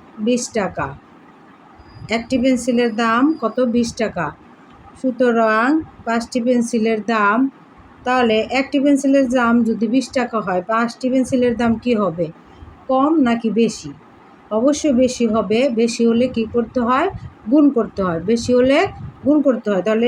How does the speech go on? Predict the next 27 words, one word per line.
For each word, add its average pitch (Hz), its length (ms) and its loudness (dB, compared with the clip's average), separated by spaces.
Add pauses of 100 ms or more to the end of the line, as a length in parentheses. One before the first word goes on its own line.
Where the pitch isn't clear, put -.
এই 254 180 4 (680)
বিশ 254 320 2
টাক-, 262 280 -2 (120)
বিশকে 262 560 2 (200)
পাঁচ 254 280 0
দিয়ে 214 160 0
ভা-, 185 240 -8 (120)
গুণ 254 200 4
করব। 185 300 0 (840)
বিশ, 262 300 0 (420)
বিশকে 247 560 -2 (360)
পাঁচ 247 260 0
দিয়ে 220 200 2
গুণ 247 220 0
করলে 226 360 0
আমরা 240 320 0 (560)
পাঁচটি 233 320 -4
পেন্সিলের 214 500 -2
দাম 196 160 -4
পেয়ে 190 240 -2
যাব। 160 180 -4 (460)
তাহলে 240 260 0
দেখো 254 240 0
এখানে 233 340 0
আমি 233 180 2
গুণ 240 220 0
করেছি, 226 400 -2